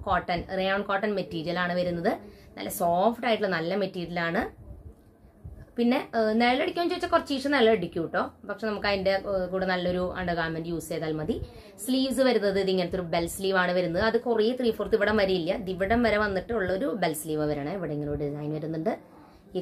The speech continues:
കഴുത്ത് ഭാഗത്തും ഇവിടം വരെ design വരുന്നുണ്ട്. ഇവിടെ ഈ ഭാഗത്തായിട്ട് നമുക്കൊരു adjustable ആയിട്ട് അവരൊരു ചരട് കൊടുത്തിട്ടുണ്ട്, നമുക്ക് shape ചെയ്യാനോ ഒക്കെ നല്ലതായിരിക്കും. ഞാൻ ലാർജ് size എടുത്തിരിക്കണേ, അതുകൊണ്ട് തന്നെ ഇത്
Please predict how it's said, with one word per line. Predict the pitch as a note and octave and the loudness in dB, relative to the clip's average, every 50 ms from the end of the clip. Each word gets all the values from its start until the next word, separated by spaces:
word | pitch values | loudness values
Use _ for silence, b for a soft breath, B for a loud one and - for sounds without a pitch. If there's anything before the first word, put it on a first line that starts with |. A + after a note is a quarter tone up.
| - F#3 | 0 2
കഴുത്ത് | F3+ F3+ F3 - - F3 | 2 2 2 0 2 2
ഭാഗത്തും | E3+ D#3+ E3 E3 - - G3+ - | 2 2 0 -2 -4 -4 -4 -6
ഇവിടം | F#3 E3+ F3+ F#3+ F#3+ | -4 -2 -2 0 0
വരെ | F3+ E3+ E3+ | 0 0 0
design | D#3+ D3+ D#3+ D3+ D#3 D#3+ D#3+ | -2 -2 -2 -2 -2 0 0
വരുന്നുണ്ട്. | D#3 D3+ D#3 D3+ D3+ G3 B3+ - B B B B B B B B - D4 | 0 0 0 2 2 2 2 0 B B B B B B B B -6 -2
ഇവിടെ | D4+ D#4+ E4+ F4+ F4 F4+ - C4 | 0 2 6 6 6 6 6 4
ഈ | C4 A#3+ B3+ | 2 2 2
ഭാഗത്തായിട്ട് | A#3+ A3 G#3+ G#3+ A3 G3+ F#3 G#3+ | 4 4 2 2 0 0 0 -2
നമുക്കൊരു | G3 F#3 F#3+ - - G3+ | -2 -2 -2 -2 -2 -2
adjustable | F#3 E3 F3 E3+ - F#3 E3+ F3+ F#3 F#3 | -4 -4 -6 -4 -2 -2 0 2 2 2
ആയിട്ട് | F3+ F3 F3 F3+ | 2 2 2 0
അവരൊരു | F3 F3 F3+ F3+ G3 - A#3 | 0 2 0 0 0 0 0
ചരട് | G#3 G3+ F#3+ G3 G#3 A3+ | 2 2 4 4 6 6
കൊടുത്തിട്ടുണ്ട്, | A3 F#3 E3+ - F3 E3+ E3+ | 6 4 2 0 -2 -4 -4
നമുക്ക് | D#3+ D#3+ E3+ F#3+ G3+ - | -4 -4 -6 -8 -6 -4
shape | G#3+ F#3 E3+ E3 - - G3+ | -2 -2 -2 -2 -2 -2 -2
ചെയ്യാനോ | F#3 E3+ E3 D#3+ D#3+ E3+ E3 | 0 0 0 0 -2 -2 -4
ഒക്കെ | - - - - F#3 - - - F3 | -4 -4 -2 0 0 0 -2 -4 -4
നല്ലതായിരിക്കും. | E3 D#3 D3+ D3 D#3+ D3+ D3+ D3+ D3+ - B3 - - - - | -2 -2 -2 0 0 0 -2 -2 -2 -2 -4 -4 -4 -6 -6
ഞാൻ | G3 G3 G#3 A3 | -2 2 4 4
ലാർജ് | G3+ G3 G3 F#3 A#3 A3 | 4 4 2 2 0 0
size | A3+ G#3 F#3+ F#3 G#3+ | 0 0 0 0 -2
എടുത്തിരിക്കണേ, | G3 F#3+ - E3+ D#3 D3 D#3+ D3+ E3+ A3 - - b b b b b b b - - | -2 -4 -4 -6 -6 -4 -2 -2 -2 -2 -4 -8 b b b b b b b -6 -2
അതുകൊണ്ട് | F#3 F#3+ F#3+ G3 G#3+ A3 | 0 2 2 4 4 4
തന്നെ | A3+ G#3 G3 F#3 | 4 4 4 4
ഇത് | A#3+ | 4